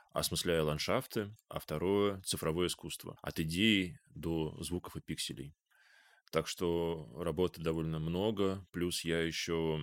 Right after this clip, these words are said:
занимаюсь фильмами, как ты правильно сказал, это речь идет об экспериментальных фильмах. И вот только что я вернулся из Петербурга с кинофестиваля «Послание к человеку»,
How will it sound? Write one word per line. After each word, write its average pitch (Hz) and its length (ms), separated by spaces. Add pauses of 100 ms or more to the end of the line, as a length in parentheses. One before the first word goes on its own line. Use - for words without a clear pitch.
(120)
занимаюсь 80 580
фильмами, 92 720 (140)
как - 140
ты - 60
правильно 76 360
сказал, 82 480
это 73 320 (120)
речь 76 280
идет 80 160
об 76 140
экспериментальных 87 640
фильмах. 98 420 (760)
И 82 120
вот 85 220
только 90 200
что 90 200
я 85 80
вернулся 85 340
из 82 80
Петербурга 85 800
с - 80
кинофестиваля 78 640
«Послание 78 400
к 73 60
человеку», 80 600